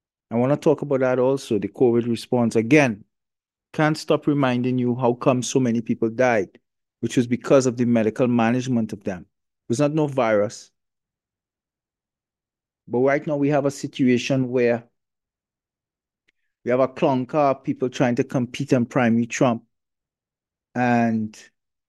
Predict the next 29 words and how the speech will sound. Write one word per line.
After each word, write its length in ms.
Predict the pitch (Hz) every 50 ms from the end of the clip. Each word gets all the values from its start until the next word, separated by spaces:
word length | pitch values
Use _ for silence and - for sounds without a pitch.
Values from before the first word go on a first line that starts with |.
| _ _ _ _ _ _ _ _ _ _ _
we 140 | - 117 120
have 160 | 139 131 131
a 40 | 131
situation 760 | 131 - - 143 - 135 123 123 120 - - 135 127 127 123
where 340 | 123 120 117 113 117 113 - _ _ _ _ _ _ _ _ _ _ -
on 180 | 143 143 151 151
the 60 | 147
Democratic 600 | 147 151 139 131 123 - 147 123 120 - 139 127
side 380 | - - - 147 135 139 143 139
and 180 | 135 135 139
on 140 | 139 139 139
the 80 | 131 131
Republican 520 | 127 131 - 143 110 117 113 - 123 117
side, 220 | - - 123 117
they 60 | 113 117
have 100 | 123 147
nobody 640 | 143 135 139 156 185 185 175 156 123 95 82 - _ _ _ _ _ _ _ _ _ _
basically 540 | - 123 120 113 - 123 - - 135 117 120
who 80 | 123
could 180 | 123 - 143 -
challenge 460 | - 151 127 117 110 107 110 110 - -
Trump. 240 | - 117 92 - - _ _ _ _ _ _ _ _ _ _ _ _ _ _ _ _ _ _ _ _ _ _ _ _ _ -
Trump, 420 | - - 190 202 220 214 - - _ _ _ _ _ _ _ _ _ _ _ _ _ _ _ _ _ _ _ _ _ _ _ _ _ _ _ _ _ _ _ _ _ _ _ _ _ _ _ _ _ _ _ _ _ _ _ _ _ _ _ _ _ _
Trump 280 | - - 208 202 208 214
and 140 | 214 190 185
Putin 520 | - - - 180 156 - - 156 151 151
held 240 | 147 156 147 139 135
a 80 | 135 123
particularly 1000 | - _ - 147 143 - - - - 139 127 131 131 127 123 131 131 127 -